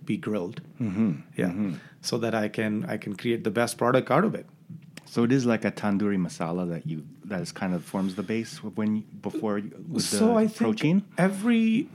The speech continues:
Speaker 1: uh, chicken, before you can even decide, spices, it's, it's totally, it's your, it's your democratic right.
Speaker 2: Mm-hmm.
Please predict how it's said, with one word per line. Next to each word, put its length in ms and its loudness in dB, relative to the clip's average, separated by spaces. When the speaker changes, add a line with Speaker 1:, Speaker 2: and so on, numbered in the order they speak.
Speaker 1:
uh, 280 2
chicken, 480 2
before 380 4
you 140 6
can 160 4
even 280 4
decide, 560 2
spices, 500 0
it's, 300 -4
it's 80 -6
totally, 520 4
it's 220 -6
your, 440 -2
it's 220 -2
your 140 6
democratic 840 2
right. 340 0
Speaker 2:
Mm-hmm. 380 8